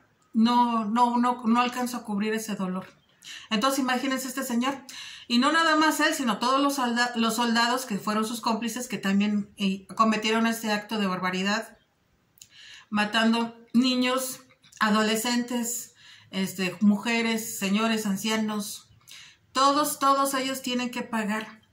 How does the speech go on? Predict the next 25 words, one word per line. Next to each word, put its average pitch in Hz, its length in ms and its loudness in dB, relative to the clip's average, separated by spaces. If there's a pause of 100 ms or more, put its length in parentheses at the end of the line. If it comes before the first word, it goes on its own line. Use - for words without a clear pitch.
(100)
el 202 320 4
mismo 269 380 4
dolor 226 320 2
que 226 100 -6
provocaron 214 640 -2
a 226 40 0
esas 220 180 -6
personitas. 202 800 -4 (460)
Ellos 226 340 2
tienen 233 260 0
que 220 140 -2
venirle 214 360 0
a 208 60 -2
rendir 196 320 -2
cuentas 214 400 -6
a 196 40 -4
la, 160 440 -6 (480)
a 208 100 -2
la, 190 480 2
<clears throat> 294 360 0
a 240 80 6
la 233 160 4
ley 262 160 0
del 254 180 0
boomerang. 220 440 0